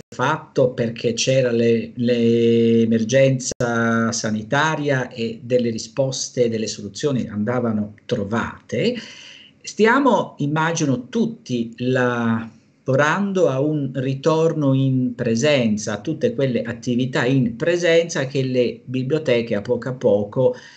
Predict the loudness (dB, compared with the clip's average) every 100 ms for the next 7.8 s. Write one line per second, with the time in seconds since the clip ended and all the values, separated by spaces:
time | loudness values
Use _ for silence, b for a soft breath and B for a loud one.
0 | B B B -4 0 0 2 2 4 2
1 | 2 0 0 0 -2 -4 -8 -8 -8 -8
2 | -8 -10 -4 0 4 4 4 0 0 0
3 | 2 2 2 4 4 4 2 0 0 -4
4 | -6 -2 2 4 2 0 -2 0 2 2
5 | -2 -4 B B B B _ -12 -8 -4
6 | 0 0 2 -2 2 2 2 2 0 -2
7 | -4 -6 -6 -6 -4 -6 -10